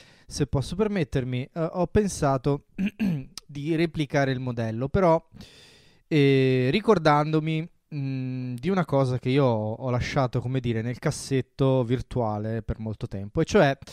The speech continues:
eh, l'app che subito è stata riconosciuta dai cari ascoltatori di Radio Antidoto, che saluto. Eh, ciao Alessandra, ciao Fabio, ciao Federico e ciao chiunque altro sia in ascolto. Mm, l'app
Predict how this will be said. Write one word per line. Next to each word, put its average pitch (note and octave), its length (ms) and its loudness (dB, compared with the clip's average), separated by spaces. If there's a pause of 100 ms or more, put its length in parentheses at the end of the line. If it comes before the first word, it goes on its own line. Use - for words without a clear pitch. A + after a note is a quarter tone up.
(460)
eh, G#2 320 -4
l'app C3+ 520 0 (180)
che - 140 -12
subito A2+ 440 -8
è G2 40 -6
stata A2 540 -4
riconosciuta B2 1000 -6
dai F#2+ 160 -10
cari A2 340 -6
ascoltatori G#2 1080 -4
di G2 400 -16
Radio A2+ 200 -10
Antidoto, G#2+ 460 -8
che - 80 -18
saluto. C3 520 -4 (640)
Eh, A2 440 -4
ciao C3+ 160 2
Alessandra, C#3 840 0
ciao B2 280 -2
Fabio, C#3 400 0
ciao C3 180 -4
Federico B2 640 -2
e A2 60 -2
ciao A#2 200 -6
chiunque D3+ 400 -2
altro A#2+ 380 -2 (440)
sia - 220 -2
in C#3 120 0
ascolto. D#3+ 640 0 (440)
Mm, D#3+ 440 -4 (180)
l'app - 380 2